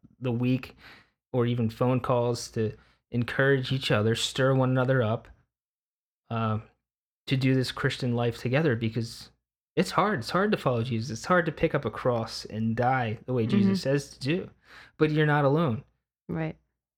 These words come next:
Speaker 1: You know, he, Jesus did ministry with his disciples. So even he didn't come alone. You know, he, he walked and he,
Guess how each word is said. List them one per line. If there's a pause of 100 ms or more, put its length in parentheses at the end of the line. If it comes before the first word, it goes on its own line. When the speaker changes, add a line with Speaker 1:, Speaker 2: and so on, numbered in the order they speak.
(840)
Speaker 1:
You
know, (140)
he, (120)
Jesus
did
ministry (500)
with (420)
his
disciples. (300)
So
even
he
didn't (460)
come
alone.
You
know,
he,
he (320)
walked
and
he,